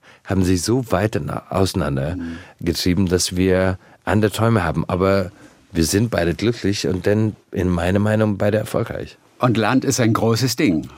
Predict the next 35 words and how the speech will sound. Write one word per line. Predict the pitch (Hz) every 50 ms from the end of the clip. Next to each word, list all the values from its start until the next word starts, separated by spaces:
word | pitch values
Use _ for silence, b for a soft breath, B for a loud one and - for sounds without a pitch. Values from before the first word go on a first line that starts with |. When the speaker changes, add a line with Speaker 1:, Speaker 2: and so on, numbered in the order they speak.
| -
Speaker 2:
bei | - 104
euch | 76 78 87 87 -
hier | - 127
in | 117 117
Irland, | 113 101 90 76 69 76 78 - -
auf | - 113 113 -
Speaker 1:
Bitte. | - 113
Speaker 2:
dem | 98
Land. | 101 101 80 73 64 58 - - - 67
Speaker 1:
Hey. | 65 65 62
Speaker 2:
Und | - 110 107
du | 104 95
hast | 95 -
geschrieben, | - 104 - - 143 123 87 67 62 -
Land | - 90 98 95 123 135 143 - - -
ist | - 117 101 - - - - _ _ _
Erbe | - 110 98 90 104 107 110 127 131 - - _ _ -
und | 123 113 101 - -
Bürde | - 117 92 - 127 139 156 147 123 101 80 - - - - _ _ _ -
Speaker 1:
Ja. | 73 69 - - -
Speaker 2:
zugleich. | - - 98 - 120 117 82 - - - - - -
Speaker 1:
Ja. | 82 76 71 - -
Speaker 2:
Es | - 71 - -
kann | - - 104 110
auch | 117 113 131
Last | 127 113 110 - - -
sein. | - 73 - - - - _ B B B B B B B B B B B B B B B B -
Speaker 1:
Ja, | 92 104 110 101
weil | 110 110
nicht | 110 127 127 117
jeder | 117 104 107 117 123 120 123 117 110 110 117 123 -
den | 110 117 104 98 95
Land | 92 92 92 95 98 104 95 - -
aufnehmen | - 98 101 - - 92 80 67 65 64 60
wollte. | 60 60 64 - - 71 64 -